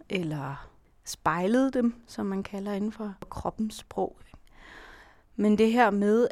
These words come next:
at helt automatisk, ligesom ved, når en danser møder en koreograf,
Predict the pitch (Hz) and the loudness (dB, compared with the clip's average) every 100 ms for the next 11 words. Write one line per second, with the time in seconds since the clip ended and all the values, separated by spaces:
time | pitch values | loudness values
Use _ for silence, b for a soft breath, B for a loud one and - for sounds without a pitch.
0 | - - - _ _ - 220 277 165 196 | -2 -10 -12 _ _ -4 0 4 4 2
1 | 214 214 226 240 262 - - - - 247 | 0 2 2 -2 -6 -6 -14 -18 -4 2
2 | 285 254 214 202 190 185 190 185 190 220 | 6 6 4 2 0 0 0 0 0 -2
3 | 254 226 208 220 214 190 - 220 226 247 | 0 2 4 2 2 -2 -2 -2 -2 -2
4 | - | -10